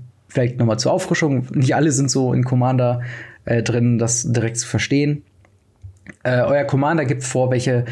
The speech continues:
Farben ihr in eurem Deck verwenden könnt. Also wenn ihr einen Commander habt, der nur rot-weiß ist, dann dürft ihr nur rot-weiße Karten haben. Und Arcane Signet, oder Signet würde euch in diesem Fall,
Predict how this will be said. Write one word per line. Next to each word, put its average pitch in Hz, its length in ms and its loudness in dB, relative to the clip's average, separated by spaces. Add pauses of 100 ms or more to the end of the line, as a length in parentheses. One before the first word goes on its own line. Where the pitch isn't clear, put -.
(180)
Farben 131 540 0
ihr 120 160 2
in 117 80 0
eurem 104 200 2
Deck 113 140 -2
verwenden 117 360 2
könnt. 113 280 -2
Also 107 160 0
wenn 113 100 2
ihr 113 120 0
einen 117 300 0 (280)
Commander 127 440 0
habt, 123 400 -2
der 117 180 2
nur 135 440 4
rot-weiß 117 680 0
ist, - 240 -4 (220)
dann 123 100 2
dürft 123 140 2
ihr 123 60 4
nur 120 140 4
rot-weiße 113 440 0
Karten 104 380 -6
haben. 107 240 -2
Und 110 180 0
Arcane 117 380 0
Signet, 135 440 0 (280)
oder 120 120 2
Signet 127 380 0
würde 123 160 2
euch 113 140 2
in 110 120 2
diesem 139 280 0
Fall, 120 400 0